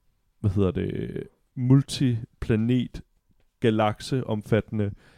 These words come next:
øh, hvad hedder det, øh, nation, øh,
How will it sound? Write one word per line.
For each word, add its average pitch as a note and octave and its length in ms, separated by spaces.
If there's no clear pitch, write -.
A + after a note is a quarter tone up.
øh, G2 320
hvad F#2+ 120
hedder F#2 320
det, F2 340
øh, F2 200
nation, C#3+ 440
øh, G2+ 380